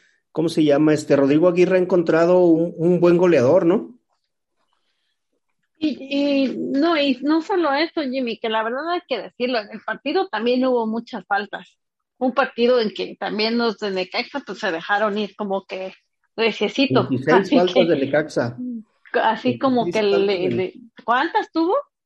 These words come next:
Speaker 1: Veintiséis con cinco tarjetas
Speaker 2: Ah.
Speaker 1: amarillas.
Speaker 2: Guau,
Speaker 1: Y
Speaker 2: sí,
Speaker 1: solo
Speaker 2: yo
Speaker 1: por
Speaker 2: sí,
Speaker 1: siete
Speaker 2: sí
Speaker 1: de
Speaker 2: miraba que
Speaker 1: Tigres.
Speaker 2: a cada rato era, dije, "No, este partido ya, ya se le fue a Tigres".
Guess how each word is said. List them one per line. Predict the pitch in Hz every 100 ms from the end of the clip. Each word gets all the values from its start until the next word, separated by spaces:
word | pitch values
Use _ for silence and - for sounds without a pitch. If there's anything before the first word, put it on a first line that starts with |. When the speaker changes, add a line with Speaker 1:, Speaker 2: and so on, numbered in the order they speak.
| _ _
Speaker 1:
Veintiséis | 143 143 139 135 175 196 208 -
con | 147
cinco | 143 185 190
tarjetas | 170 160 170 208 185
Speaker 2:
Ah. |
Speaker 1:
amarillas. | 147 127 135 131 113 - - _
Speaker 2:
Guau, | 202 220 220 220 220 214 208
Speaker 1:
Y | -
Speaker 2:
sí, |
Speaker 1:
solo | - -
Speaker 2:
yo | 254
Speaker 1:
por | 151
Speaker 2:
sí, |
Speaker 1:
siete | 151 151 165
Speaker 2:
sí |
Speaker 1:
de | 131
Speaker 2:
miraba | 120 139
que | 127
Speaker 1:
Tigres. | 110 95 _ _ _ _ _
Speaker 2:
a | 233 220
cada | 233 240
rato | 240 240 262
era, | 233 190
dije, | 208 240
"No, | 262 269
este | 240 240
partido | 220 220 - 220
ya, | 220 214 214
ya | 220
se | 226
le | 196 185
fue | 190
a |
Tigres". | - 175 180